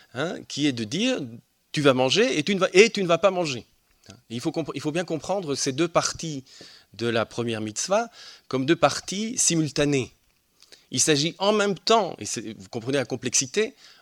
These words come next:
en même temps de manger et de ne pas manger. Dans tout acte que l'on pose, et vous voyez que c'est pour ça que, euh, c'est compliqué, il faut que je mange et que je ne mange pas. Hein, le problème, quand, pour vous le dire très rapidement, quand on est à table,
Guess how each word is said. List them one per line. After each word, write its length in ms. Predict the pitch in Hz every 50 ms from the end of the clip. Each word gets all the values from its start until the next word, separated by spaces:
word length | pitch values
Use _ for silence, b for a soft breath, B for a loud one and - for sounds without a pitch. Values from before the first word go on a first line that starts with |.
| B
en 60 | 120 131
même 160 | 147 147 139
temps 160 | - 135 123
de 200 | 123 123 147 180
manger 540 | 180 175 175 175 156 185 247 254 196 208 233
et 60 | 202
de 120 | 160 196
ne 80 | 196 196
pas 160 | 190 190 175
manger. 380 | 175 170 165 156 127 117 95 - - - _ _ _ _ _ _ _ _ _ _ _ _ _ _ _ _ -
Dans 140 | 113 131 131
tout 180 | - 190 165 - -
acte 460 | 185 170 170 - - - - - _ _ _ _ _
que 80 | - 127
l'on 200 | 120 127 135 131
pose, 360 | - 202 233 240 220 160 131 -
et 20 |
vous 60 | 117
voyez 120 | 113 127 127
que 60 | 123
c'est 80 | - 120
pour 140 | - 120
ça 120 | - 143 135
que, 280 | - - 131 123 117 B B B B B B B B B B
euh, 100 | 101 104
c'est 160 | 101 - 143 131
compliqué, 540 | - 131 - 123 117 - 190 208 233 - b b b b b b
il 100 | 120 120
faut 140 | 120 160 160
que 100 | - 143
je 120 | 131 131 143
mange 340 | 139 156 190 226 233 196 -
et 140 | 196 214 202
que 180 | - - 175
je 140 | 160 147 180
ne 100 | 180 170
mange 300 | 156 156 151 147 - -
pas. 240 | - - - - _ _ _ _ _ _ _ _ _ _ _ -
Hein, 80 | 110 120 _ _ _ -
le 60 | - -
problème, 280 | - 120 127 139 135
quand, 380 | - - 120 117 110 107 110 101
pour 120 | - 117
vous 140 | 117 131 127
le 60 | 127
dire 180 | 120 135 127 -
très 140 | - 110 98
rapidement, 420 | 104 - 117 117 143 160 151 131
quand 160 | - - -
on 100 | 113 107
est 60 | 110
à 100 | 120 127
table, 400 | 123 - 180 143 113 98 92 87